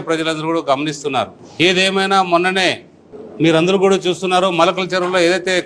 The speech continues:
కల్తీ మద్యం సంబంధించిన విషయం అందరికీ తెలిసిన సత్యమే. ఏదైతే కల్తీ మద్యం సంబంధించి, ఎక్కడైతే కల్తీ మద్యం అయితే తయారు చేశారో ఆ మద్యానికి సంబంధించి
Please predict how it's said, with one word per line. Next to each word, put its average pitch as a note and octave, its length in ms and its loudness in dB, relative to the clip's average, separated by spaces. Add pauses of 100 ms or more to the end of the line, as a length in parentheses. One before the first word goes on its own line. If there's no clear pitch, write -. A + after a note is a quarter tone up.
కల్తీ E3+ 320 -2
మద్యం F3+ 240 -2 (100)
సంబంధించిన E3+ 540 -2 (680)
విషయం F3+ 300 0 (1000)
అందరికీ F3 240 -2 (100)
తెలిసిన E3+ 240 0 (100)
సత్యమే. F3 380 2 (840)
ఏదైతే G3+ 340 4
కల్తీ F3+ 280 2
మద్యం F#3+ 320 -2
సంబంధించి, F3 500 -4
ఎక్కడైతే G3 360 2 (100)
కల్తీ F3+ 320 0
మద్యం F3 320 -2
అయితే F3 140 -2 (100)
తయారు D#3+ 280 6
చేశారో F3 380 0 (840)
ఆ - 20 8 (120)
మద్యానికి F#3+ 460 2
సంబంధించి F#3 540 -4